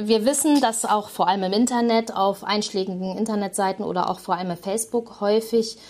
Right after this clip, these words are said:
Flugpaten gesucht werden, ähm, oder aber auch, dass, ähm, Urlauber am Flughafen in den Urlaubsländern angefragt werden.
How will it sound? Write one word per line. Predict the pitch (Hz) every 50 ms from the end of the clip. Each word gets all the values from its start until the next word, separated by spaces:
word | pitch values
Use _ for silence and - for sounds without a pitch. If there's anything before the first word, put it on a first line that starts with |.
| - - - - _
Flugpaten | - - - 254 285 285 - - - 226 208 208 214 - 214 190
gesucht | 190 180 - 233 254 277 262 - - -
werden, | 254 254 247 254 262 262 262 262 262 262 262 262 262 262
ähm, | 226 214 214 214 214 214 214 -
oder | - 240 220 226 214 208 -
aber | 202 202 208 202 202
auch, | 196 202 -
dass, | - 196 185 - - - - -
ähm, | 196 190 190 185 185 185 -
Urlauber | - 269 269 254 247 240 247 226 226 220 214 -
am | 180 190 185
Flughafen | 180 - - 247 254 254 - - 240 233 226 233 233 - 247 233 233 226
in | - - 208 202 185
den | 196 196 190 190 185 185 185 180 180 - - - - - - - -
Urlaubsländern | - 254 269 269 262 254 262 - - 233 233 233 240 226 220 -
angefragt | - 240 262 269 277 269 - - 233 226 233 233 - -
werden. | 220 220 214 214 214 233 233 233 240